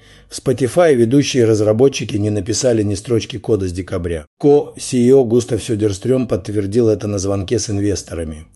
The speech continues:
Инженеры теперь наблюдают за тем, как И И генерирует код.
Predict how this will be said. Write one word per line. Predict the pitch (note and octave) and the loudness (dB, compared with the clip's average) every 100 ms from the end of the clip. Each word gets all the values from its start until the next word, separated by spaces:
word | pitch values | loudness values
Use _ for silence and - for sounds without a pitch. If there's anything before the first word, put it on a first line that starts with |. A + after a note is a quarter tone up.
| - - - - | -20 -20 -14 -4
Инженеры | A#2+ A#2 B2 B2 A2+ | 0 4 4 4 4
теперь | A2 B2 A2+ | 0 0 2
наблюдают | A2 G2+ G#2+ A2+ G#2 G2 | 0 0 2 2 2 0
за | G2 | -2
тем, | C#3 D3 C#3 | -2 -2 -4
как | - G2 | -8 -8
И | - A#2+ | -4 -4
И | - A#2 C3 | 0 -2 -2
генерирует | G#2+ G#2 G#2 G#2+ A2+ A2 F#2 | -2 -2 0 2 4 2 0
код. | - F#2+ - | -6 -8 -8